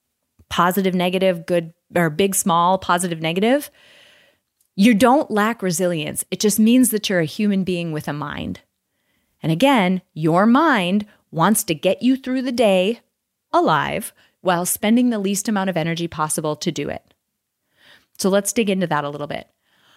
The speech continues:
Our minds have an extraordinary job. They have to take in and digest a crushing amount of information on a daily basis. They have to make thousands of decisions.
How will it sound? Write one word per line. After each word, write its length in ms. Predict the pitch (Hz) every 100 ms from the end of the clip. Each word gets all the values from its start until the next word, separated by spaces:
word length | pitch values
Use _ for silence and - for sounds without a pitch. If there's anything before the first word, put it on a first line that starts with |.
| _ _ _ -
Our 100 | 202
minds 300 | 196 196 185
have 160 | 185
an 80 | 170
extraordinary 680 | 147 - 165 139 143 - -
job. 360 | - - - - _ _ _ -
They 100 | 226
have 180 | 233 254
to 100 | 202
take 340 | - 214 208
in 300 | 208 208 214 -
and 180 | 170 165
digest 600 | 156 147 156 180 170 180 - 165
a 60 |
crushing 1120 | - - - - 208 220 233 - 196 147 - - -
amount 460 | 170 165 156 160 -
of 140 | 170 -
information 840 | 165 160 180 156 143 - 208 220 175
on 120 | 170
a 60 |
daily 320 | 165 143 147 147
basis. 540 | 151 151 - - - - - -
They 80 |
have 140 | 330 349
to 80 | 339
make 160 | 330
thousands 880 | - - 247 262 302 247 247 196 165
of 240 | - 185
decisions. 840 | 175 175 - 220 247 202 64 -